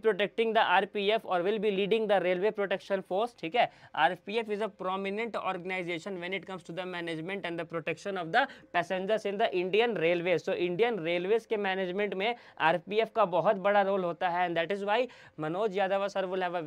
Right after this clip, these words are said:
very great role when it comes to the management of railway, and he is the new D G of आर पी एफ़, new Director General of आर पी एफ़। चलो, अब आगे आते हैं,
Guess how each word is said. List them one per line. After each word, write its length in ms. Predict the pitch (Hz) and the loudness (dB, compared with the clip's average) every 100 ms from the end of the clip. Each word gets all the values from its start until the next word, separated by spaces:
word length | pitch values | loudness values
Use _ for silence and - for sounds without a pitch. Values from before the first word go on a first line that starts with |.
| 165 | -2
very 200 | 233 190 | -2 0
great 240 | 208 202 165 | 0 0 -4
role 200 | 202 175 | -6 -4
when 120 | 175 | -8
it 40 | 160 | -6
comes 240 | 175 165 | -8 -8
to 100 | 185 | -6
the 40 | 180 165 | -4 -4
management 400 | 160 175 170 160 | -4 -6 -6 -6
of 60 | |
railway, 400 | 143 143 151 226 233 - - | -4 -4 -2 -4 -4 -14 -10
and 220 | 151 170 | -6 -4
he 40 | 214 | -4
is 100 | 180 | -4
the 80 | 175 | -4
new 180 | 190 226 | -2 -2
D 160 | 185 180 | -2 -4
G 180 | 165 190 | -4 0
of 180 | 160 156 | 0 0
आर 260 | 151 147 - | 0 0 0
पी 160 | 143 | 2
एफ़, 180 | 135 127 156 | 2 2 2
new 100 | 185 170 | 4 4
Director 340 | 156 147 160 147 | 2 0 -2 0
General 300 | 139 156 202 | 0 2 0
of 80 | - 143 | 4 4
आर 80 | 139 160 | 4 4
पी 180 | 254 285 - - _ | 4 2 -4 -20 _
एफ़। 300 | 202 180 - _ _ _ | 6 6 4 _ _ _
चलो, 340 | - 208 170 - _ _ | 0 2 2 -2 _ _
अब 140 | 151 151 | -6 0
आगे 300 | 156 170 220 | 2 2 4
आते 240 | 208 196 208 | 4 4 -2
हैं, 140 | 214 | 0